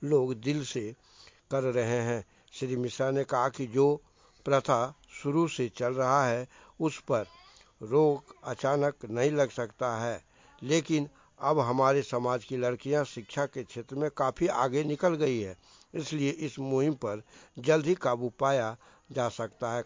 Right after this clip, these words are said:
कम उम्र की शादी जिंदगी की बर्बादी होती है और यह बात लड़कियां अच्छी तरह से समझ चुकी है, इसलिए इस पर अंकुश बहुत जल्द लगने की उम्मीद है, क्योंकि लड़कियां जानती है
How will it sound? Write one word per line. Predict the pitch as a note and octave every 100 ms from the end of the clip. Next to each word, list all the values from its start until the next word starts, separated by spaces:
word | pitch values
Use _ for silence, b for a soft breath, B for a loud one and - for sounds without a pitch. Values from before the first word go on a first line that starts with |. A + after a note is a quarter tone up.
| -
कम | C3+ C#3
उम्र | C#3 C3+
की | C3+ B2
शादी | B2+ C3 A#2+ A#2+ - b b G#2
जिंदगी | B2+ D3+ D#3 F#3
की | G3+ D3
बर्बादी | B2 A2 A2+ A#2+ C#3+
होती | C#3 C3+ C#3+
है | C#3 C#3+
और | B2+
यह | B2 C3
बात | A#2+ A#2+ A#2+
लड़कियां | B2 A#2+ B2+ A2+ G#2 G2+ B B B B2+
अच्छी | C3 - F#3
तरह | D3 C3
से | A2+ C3 A2 A#2 B B - -
समझ | D3 F3
चुकी | - - - A#2
है, | G#2+ A#2 F#2 b b -
इसलिए | B2+ D3+ C3+ C3 A#2+ -
इस | C#3
पर | - A#2+ A#2+ - b b b b -
अंकुश | C3 - D3+ C3+ - - - -
बहुत | G#2+ A#2 C#3 C3
जल्द | A#2+ B2+ A#2
लगने | B2 C3 C#3 D3
की | C3+ A#2 A2 - b -
उम्मीद | B2+ A#2 A#2
है, | G#2 A2+ A#2+
क्योंकि | G2 C3+ C#3 C#3 C3 C3+ b b -
लड़कियां | A2+ B2 - C#3 C3
जानती | A2+ A#2+ B2+ E3 C#3+
है | B2 B2+